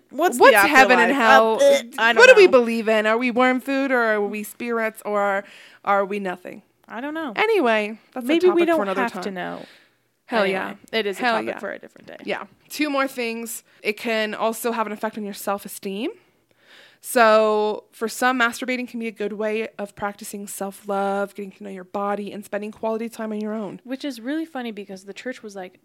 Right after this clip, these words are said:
Speaker 1: "Mm-mm,
Speaker 2: Mm-hmm.
Speaker 1: it's gonna make you feel shitty about yourself."
Speaker 2: Mm-hmm.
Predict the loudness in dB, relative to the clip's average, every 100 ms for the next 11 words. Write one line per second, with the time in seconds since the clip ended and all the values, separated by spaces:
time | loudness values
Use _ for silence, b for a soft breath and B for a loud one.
0 | -16 -14 -10 -10 -12 -14 -12 -10 -8 -8
1 | -10 -10 -14 -14 -12 -12 -12 -12 -10 -10
2 | -10 -12 -16 -20 -20 -14 -10 -8 -8